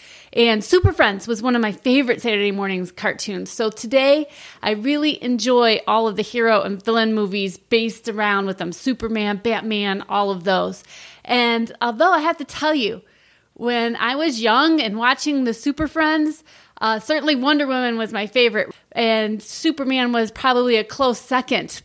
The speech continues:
but I always kinda thought Aquaman was kind of a wimp in those old cartoons.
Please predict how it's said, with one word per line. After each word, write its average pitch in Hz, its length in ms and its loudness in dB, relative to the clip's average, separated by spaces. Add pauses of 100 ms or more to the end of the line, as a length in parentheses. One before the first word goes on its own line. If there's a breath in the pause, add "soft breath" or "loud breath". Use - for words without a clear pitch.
but 226 400 2
I 254 180 -4
always 320 400 2
kinda 339 300 0
thought 269 360 -2
Aquaman 285 680 2
was 247 120 0
kind 359 300 -4
of 381 80 -4
a 392 80 2
wimp 339 400 0
in 233 140 -2
those 208 200 0
old 220 320 0
cartoons. 196 760 -4